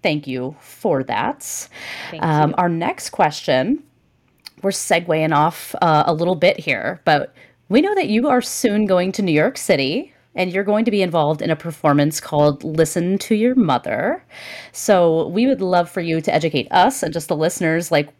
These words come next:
Speaker 1: what is this show about? What can you expect from it? Um, and what's your performance gonna be like in that show?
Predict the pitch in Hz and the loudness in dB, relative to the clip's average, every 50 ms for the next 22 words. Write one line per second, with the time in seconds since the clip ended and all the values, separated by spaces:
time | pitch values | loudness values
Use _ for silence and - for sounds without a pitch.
0 | _ - 175 175 180 190 196 190 190 185 156 170 151 143 - - 160 139 120 87 | _ -12 -10 -6 0 2 2 2 2 -2 -2 -2 -2 -2 -2 0 0 0 0 0
1 | - - 208 208 196 196 196 196 190 - - - - - 170 165 - - 170 160 | -2 0 0 2 4 4 4 4 2 -2 -8 -8 -2 -2 -2 -2 -2 -4 -4 -2
2 | 151 147 147 - - - 220 208 - - - 214 190 180 180 180 175 175 175 175 | -4 -4 -6 -8 -4 -4 -4 -4 -4 -8 -6 -4 -2 -2 0 2 2 0 0 -2
3 | - - - - - - 165 160 156 151 151 151 156 - 165 151 170 170 147 - | -6 -12 -12 -10 -6 -4 0 2 4 4 4 2 2 0 0 2 0 0 0 0
4 | - - - - 170 165 160 - - 165 - 156 151 190 240 277 269 - 170 143 | -8 -8 -6 -4 -4 -4 -4 -2 -4 -4 -2 0 0 2 2 0 0 0 -2 0
5 | 123 117 110 95 101 - - 151 127 117 - - - - - - - 151 | 0 -2 -2 -2 -2 -2 -4 -6 -6 -6 -8 -8 -6 -4 -4 -2 -4 -4